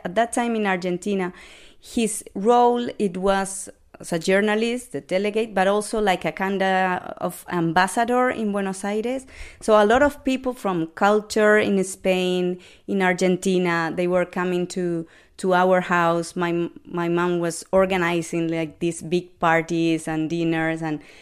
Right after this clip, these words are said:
you know, I was always in the, <laughs> in the front door with a list of guests, and they were coming, "Ah, who, uh, who are you? Okay, blah, blah." And you had, I don't know, I have good memories with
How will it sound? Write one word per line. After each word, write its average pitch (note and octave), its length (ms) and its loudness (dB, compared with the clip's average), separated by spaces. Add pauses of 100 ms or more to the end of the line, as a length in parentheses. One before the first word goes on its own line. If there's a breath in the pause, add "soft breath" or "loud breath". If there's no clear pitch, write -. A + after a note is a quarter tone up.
(460 loud breath)
you F3 100 2
know, F3+ 140 4
I F#3+ 140 6
was F#3 240 2
always G3 420 4
in G3 140 2
the, F3+ 80 6
<laughs> E3+ 360 2
in G3 200 0
the G3+ 100 -4
front F#3+ 400 2
door F3+ 280 6
with F3+ 200 0
a E3 80 2
list E3+ 320 -2
of E3 180 -8
guests, E3 420 0
and D#3 200 -4
they D#3 80 -2
were D#3 160 -4
coming, E3+ 320 -8
"Ah, B3+ 220 -6
who, A3 120 -6
uh, A3+ 360 -8
who B3+ 100 -2
are B3+ 160 0
you? C4 100 -4
Okay, C4+ 440 -4
blah, A#3+ 120 -6
blah." A#3 140 -6 (360 loud breath)
And G3+ 200 0
you F#3+ 140 0
had, F#3 280 -2
I F#3 100 -2
don't F#3 140 -2
know, F#3 200 -2
I F#3 140 -4
have F#3 280 -6
good E3+ 220 -8
memories E3+ 460 -4
with D#3 240 -10